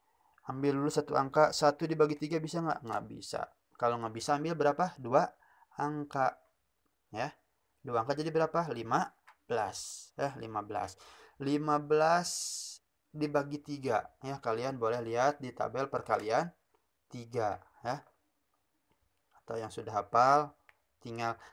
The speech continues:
tiga kali berapa yang hasilnya lima belas? Ada? Ah, ada, berarti ini langsung habis ya, nggak ada sisanya. Kalau ada sisanya berarti kalian cari yang mendekati ya, cari yang mendekati tapi tidak melebihi angka lima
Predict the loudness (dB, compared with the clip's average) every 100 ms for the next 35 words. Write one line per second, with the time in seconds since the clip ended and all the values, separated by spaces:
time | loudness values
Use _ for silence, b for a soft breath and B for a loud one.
0 | B -10 -8 -2 0 0 -2 -4 -2 -2
1 | 0 0 0 -2 -2 -2 -2 -4 -4 -2
2 | -4 -4 -12 _ _ _ _ _ _ _
3 | _ -8 -2 -2 -2 _ -2 0 0 0
4 | 0 0 0 -2 -4 -4 -6 -4 -4 -2
5 | -4 -4 b b -8 -8 -8 -10 -8 -6
6 | 0 4 4 2 -6 -4 -2 -2 -8 -10
7 | _ b b b 0 2 4 2 0 -4
8 | -4 -2 -2 -2 -6 -10 B -8 -6 -4
9 | -6 -6 -6 -6 -4 -4 -4 -6 -6 -4
10 | -4 -6 -6 -10 -12 _ _ -10 -10 -10
11 | b b b -4 -4 0 0 0 -6 -6
12 | -6 -4 -6 -6 -6 -4 -4 -6 -10 -6
13 | -4 -4 -4 -6 -6 -2 -2 0 -2 0
14 | -2